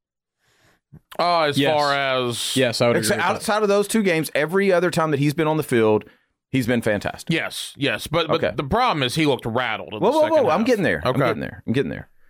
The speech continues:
Speaker 3: Okay, so let's think about it like this. So now you have this huge game against Utah.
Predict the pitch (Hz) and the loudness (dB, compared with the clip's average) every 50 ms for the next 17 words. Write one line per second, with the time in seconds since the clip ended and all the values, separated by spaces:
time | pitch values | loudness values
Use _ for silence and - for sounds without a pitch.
0 | _ _ _ _ _ - - - - - 160 - 175 135 - - - 185 175 160 | _ _ _ _ _ -20 -20 -12 -4 -2 -2 0 0 -2 -4 -2 0 2 2 2
1 | 151 143 - - - _ _ _ _ _ _ _ _ _ _ _ _ _ _ _ | 2 0 -2 -8 -16 _ _ _ _ _ _ _ _ _ _ _ _ _ _ _
2 | _ _ _ _ _ _ - 147 185 202 - - 208 208 196 196 165 165 156 151 | _ _ _ _ _ _ -4 -4 -2 -2 -4 -2 -2 0 0 0 0 0 0 0
3 | 131 101 123 113 - - 90 76 - - - - - - _ _ _ _ _ _ | 2 0 0 0 0 -2 -4 -4 -4 -8 -12 -20 -20 -20 _ _ _ _ _ _
4 | _ - - 139 139 147 160 175 185 180 175 165 156 156 165 160 139 127 127 - | _ -4 0 0 2 2 2 2 2 2 0 2 2 2 2 2 0 -2 -4 -4
5 | - 151 156 160 131 123 139 135 131 127 123 123 117 - - 113 113 120 110 - | -2 -2 -2 -2 -2 -2 -2 0 2 2 2 0 0 0 0 0 0 0 0 2
6 | 120 113 104 - 95 76 69 76 | 2 2 2 2 2 0 0 -2